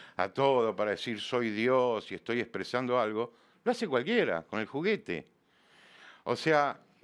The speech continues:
eh, ¿qué va a pasar?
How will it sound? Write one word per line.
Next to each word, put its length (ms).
eh, 360
¿qué 140
va 120
a 80
pasar? 460